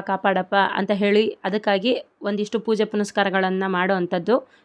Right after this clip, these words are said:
ಆ ರೀತಿಯಾಗಿ ಆಗಿರುವಂಥದ್ದನ್ನ ನಾವಿಲ್ಲಿ ನೋಡಬಹುದು. ಆ ಒಂದು ವಿಚಾರ ತಪ್ಪು. ದೇವರು, ಧರ್ಮ, ಪೂಜೆ ಯಾವತ್ತೂ ಕೂಡ ಅದು ಯಾವುದೋ ಒಂದು ಸಮುದಾಯದ ಪಾಲಾಗಿರದೆ ಅದು ಒಂದು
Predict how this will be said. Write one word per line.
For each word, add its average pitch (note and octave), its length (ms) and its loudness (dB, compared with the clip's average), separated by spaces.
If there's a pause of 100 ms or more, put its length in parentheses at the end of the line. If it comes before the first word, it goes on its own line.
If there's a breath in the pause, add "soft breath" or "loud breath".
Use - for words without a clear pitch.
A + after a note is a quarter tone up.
(120 soft breath)
ಆ G#3 80 4
ರೀತಿಯಾಗಿ G#3 680 2
ಆಗಿರುವಂಥದ್ದನ್ನ F#3 760 0
ನಾವಿಲ್ಲಿ G3 540 0 (260 soft breath)
ನೋಡಬಹುದು. F3+ 640 -4 (260 soft breath)
ಆ A3 160 4
ಒಂದು G#3+ 560 2 (140)
ವಿಚಾರ G#3+ 400 -2
ತಪ್ಪು. F3+ 540 -4 (400 soft breath)
ದೇವರು, A3+ 600 2
ಧರ್ಮ, G3 300 2 (320)
ಪೂಜೆ G3+ 420 -6
ಯಾವತ್ತೂ G#3+ 400 -4
ಕೂಡ G#3 220 0 (1040)
ಅದು G#3 340 2
ಯಾವುದೋ G3+ 380 2
ಒಂದು G#3+ 200 0
ಸಮುದಾಯದ G#3+ 720 4
ಪಾಲಾಗಿರದೆ F#3+ 1040 -2
ಅದು G3 220 0
ಒಂದು G3+ 400 0